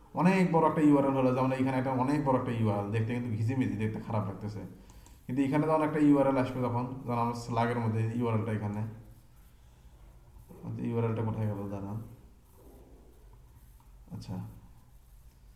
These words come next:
এই ইউআরএল যেটা আছে এখানে দেখুন,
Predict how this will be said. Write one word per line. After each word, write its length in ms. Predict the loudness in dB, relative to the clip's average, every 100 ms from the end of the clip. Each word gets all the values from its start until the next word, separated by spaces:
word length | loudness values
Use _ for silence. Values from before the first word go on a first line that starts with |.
| -20 -20 -20 -20 -20 -20 -20 -20 -12
এই 240 | -4 -2 0
ইউআরএল 360 | 4 6 6 6
যেটা 260 | 4 4
আছে 160 | 2 0
এখানে 220 | -2 0 -2
দেখুন, 180 | -2